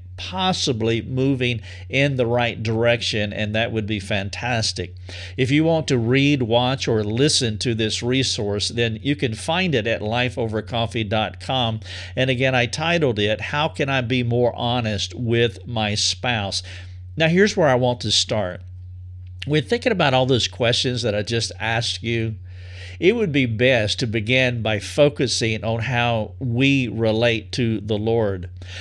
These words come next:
Because whatever happens in our relationships on earth, on the horizontal plane,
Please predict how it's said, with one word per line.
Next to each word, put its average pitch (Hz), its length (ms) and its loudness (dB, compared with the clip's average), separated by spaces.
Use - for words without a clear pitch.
Because 165 320 4
whatever 190 400 4
happens 139 560 0
in 139 240 0
our 120 340 4
relationships 120 1000 0
on 113 240 0
earth, 113 480 -2
on 123 160 2
the 107 100 0
horizontal 123 1080 2
plane, 117 880 -4